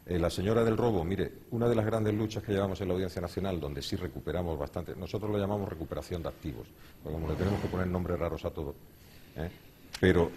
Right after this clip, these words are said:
es una lucha que llevamos años buscando una ley de recuperación de activos en España y el legislador no la saca. Lo único que hemos hecho es crear, estamos ya propugnando, y ahora parece que el legislador está convencido, una oficina de recuperación de activos que se dedique exclusivamente a eso,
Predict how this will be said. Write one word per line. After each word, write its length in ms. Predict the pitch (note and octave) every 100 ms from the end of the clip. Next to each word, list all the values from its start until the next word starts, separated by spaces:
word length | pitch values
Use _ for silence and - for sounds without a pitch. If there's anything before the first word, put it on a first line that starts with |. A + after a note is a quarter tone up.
| -
es 220 | G#2+ -
una 140 | B2
lucha 260 | A#2 A#2+ C3
que 60 | A#2
llevamos 380 | G#2+ A#2 A#2 -
años 480 | B2 C3+ F#2+ D2 - E2+
buscando 580 | F2 - A#2+ B2 B2+ C#3
una 260 | A2+ G2+
ley 180 | F#2 A#2+
de 100 | C3
recuperación 560 | A2+ F2+ - D#2+ - A2
de 60 |
activos 340 | G#2+ A#2+ A#2 G#2+
en 80 | D2
España 420 | - B2 C#3 -
y 80 | F2
el 80 | D#2
legislador 400 | D2 D2 D#2 G#2+
no 100 | A#2+
la 80 | G2+
saca. 380 | - B2+ C#2 - - - -
Lo 120 | F2
único 260 | A#2 B2+ A#2+
que 80 | B2
hemos 200 | A#2 C#3+
hecho 220 | C3+ C#3+
es 40 | C3
crear, 380 | - G#2+ B2+ B2
estamos 300 | - A#2 A2+
ya 100 | A2
propugnando, 600 | A#2 A2 A2 C3 C3 B2+
y 40 |
ahora 140 | E2+ F#2+
parece 300 | G2+ G2 G2+
que 60 |
el 40 | G2+
legislador 360 | G2 G#2 G2
está 180 | F#2+ G#2
convencido, 400 | G2 G2 F#2 B2
una 120 | A#2
oficina 500 | F#2 - - B2+ B2
de 80 | B2
recuperación 520 | G#2 D#2+ - D#2 G2 F2
de 40 |
activos 240 | D#2 D2+
que 80 | -
se 120 | D#2
dedique 200 | F#2+ A2+
exclusivamente 760 | G#2 - G2 - C#3 B2+ C3 A#2
a 40 |
eso, 240 | C#2+ -